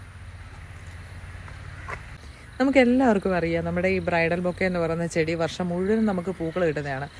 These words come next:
എന്നാൽ ചിലപ്പോഴെങ്കിലും നമ്മുടെ, ചിലപ്പോഴെങ്കിലും നമ്മുടെ ഈ ചെടിയുണ്ടല്ലോ ഒരുമാതിരി, ഉം, പിന്നെ പൂക്കളൊന്നും ഇടാതൊക്കെ നിൽക്കുന്ന കണ്ടിട്ടില്ലേ?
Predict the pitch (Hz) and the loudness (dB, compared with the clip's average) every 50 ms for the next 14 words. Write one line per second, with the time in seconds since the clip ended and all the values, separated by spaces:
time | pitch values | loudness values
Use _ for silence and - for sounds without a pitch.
0 | - - - - 214 240 240 - 233 220 214 - 247 240 240 240 - 247 240 240 | -16 -12 0 4 4 4 4 4 2 0 4 4 6 6 6 4 4 2 2 2
1 | - - - - - 190 190 196 190 202 190 160 - 202 185 185 - 208 208 208 | 0 -4 -10 -6 -4 -2 0 2 2 2 0 2 2 2 2 2 2 0 2 2
2 | 208 208 202 208 208 220 262 285 - - - 185 180 180 180 175 180 180 180 - | 2 2 2 2 2 0 0 -2 -6 -8 -6 -4 -2 -2 0 2 2 2 0 -2
3 | - - - - - 208 196 - 196 185 180 190 180 170 165 160 170 165 160 160 | -6 -12 -10 -4 -2 0 2 4 4 4 6 4 4 4 2 2 2 2 2 2
4 | 165 165 175 170 170 175 185 180 - - 160 160 160 156 147 147 - 160 160 156 | 2 2 2 0 2 0 0 -2 -2 -4 -6 -4 -2 -2 -2 -2 -2 -2 -2 0
5 | 156 156 160 - - - - - 196 196 - 196 190 180 185 180 175 170 160 165 | -2 -2 -4 -6 -12 -12 0 2 2 4 6 6 6 6 6 4 2 2 4 4
6 | 165 165 165 165 160 156 - - - 185 180 160 147 - 165 165 165 160 147 143 | 4 4 4 2 0 -2 -4 -2 -2 0 0 0 -2 -2 -2 0 0 0 0 -2
7 | 143 139 135 135 120 117 123 | -2 -4 -4 -4 -4 -4 -6